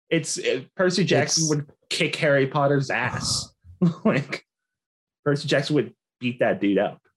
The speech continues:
Speaker 2: Who do I
Speaker 1: Moises
Speaker 2: like
Speaker 1: Baker.
Speaker 2: better? I don't know who I like better. Mm.
Speaker 1: My, I, I think, uh, and this is also, like, all I meant, like, you know, it's personal preference, and it's also, like, I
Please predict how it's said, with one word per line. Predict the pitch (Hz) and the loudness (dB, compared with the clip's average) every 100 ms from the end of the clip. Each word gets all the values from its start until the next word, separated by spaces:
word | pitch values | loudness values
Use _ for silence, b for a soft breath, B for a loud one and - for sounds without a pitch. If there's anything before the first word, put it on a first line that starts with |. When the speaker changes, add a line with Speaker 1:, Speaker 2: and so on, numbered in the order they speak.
| _ _ _ - | _ _ _ 0
Speaker 2:
Who | 196 | 4
do | 277 | 6
I | |
Speaker 1:
Moises | 277 | 6
Speaker 2:
like | 254 226 | 4 4
Speaker 1:
Baker. | 175 | 4
Speaker 2:
better? | 196 120 - _ _ _ _ _ _ - | 4 2 -2 _ _ _ _ _ _ -4
I | 165 | 2
don't | 196 | 4
know | 226 254 | 6 6
who | 143 | 6
I | |
like | 123 110 | 4 4
better. | 107 110 98 104 _ _ _ _ - | 2 2 2 -2 _ _ _ _ 0
Mm. | 202 226 214 151 - - _ - - | 4 4 4 0 -10 -20 _ -16 -2
Speaker 1:
My, | 151 160 180 - _ _ | 0 2 -2 -6 _ _
I, | 131 127 - | -2 -2 0
I | 156 | -2
think, | 165 156 143 - 131 | 2 0 0 -2 0
uh, | 127 123 - - | 0 0 -8 -4
and | 151 | 0
this | 156 175 | 0 0
is | 156 | 0
also, | 123 110 117 | 0 0 0
like, | 104 | 0
all | - 104 | 2 0
I | 101 | 2
meant, | 98 98 | 0 0
like, | 92 95 - _ _ _ - | 0 0 -6 _ _ _ -2
you | 127 | 2
know, | 98 | 2
it's | 101 | 0
personal | - 113 - 104 | 0 -2 0 -2
preference, | 98 101 90 - 95 92 | 0 0 -2 0 0 0
and | 104 | -2
it's | 95 | 0
also, | 95 101 | -2 2
like, | 92 92 - | 0 0 -2
I | 101 104 104 | 0 2 0